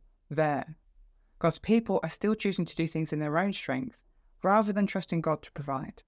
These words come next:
The Israelites quickly draw the attention of other nations. The Amalekites were threatened by Israel's presence and so attacked them. The Amalekites were descended from Esau, Jacob's brother. Look at Genesis thirty-six, verse twelve. Or Joshua fought, Moses stood with the symbol of God's power at the time,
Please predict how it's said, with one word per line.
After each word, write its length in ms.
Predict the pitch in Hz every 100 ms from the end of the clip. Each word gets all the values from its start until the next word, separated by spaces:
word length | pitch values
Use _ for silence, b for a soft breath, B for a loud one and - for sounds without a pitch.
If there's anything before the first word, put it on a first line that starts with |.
| -
The 80 |
Israelites 440 | 185 214 220 220 -
quickly 360 | - 214 -
draw 200 | 175 175
the 80 | 151
attention 420 | 151 156 147 -
of 60 | 139
other 180 | 135 127
nations. 560 | - 127 - - - - _ _ -
The 80 | 135
Amalekites 680 | 151 175 196 - 196 -
were 80 | 156
threatened 680 | 156 - 190 - 151 139 -
by 100 | 156 -
Israel's 320 | 151 147 143
presence 420 | - 135 - 123 -
and 100 | 143
so 100 | 139
attacked 540 | - - - - -
them. 220 | - - - _ - _ _ -
The 100 | 143
Amalekites 680 | 170 208 202 143 131 131 -
were 40 |
descended 400 | - - 147 139
from 200 | - 143
Esau, 460 | - 160 - 127 - 143
Jacob's 440 | - 151 - 147
brother. 400 | - 131 - 156 - - - _ -
Look 120 | -
at 100 | 165
Genesis 360 | 165 156 147
thirty-six, 500 | - 147 - - -
verse 200 | - -
twelve. 260 | - - - - _
Or 140 | 165 165
Joshua 360 | 208 - 247
fought, 560 | 226 - 139 135 - - _ _ -
Moses 340 | 160 180 185
stood 220 | - 175
with 80 | 165
the 80 | 151
symbol 400 | - 196 202 202
of 80 | 190
God's 180 | 180 170
power 300 | - 165 151
at 80 |
the 60 | 139
time, 400 | - 139 127 -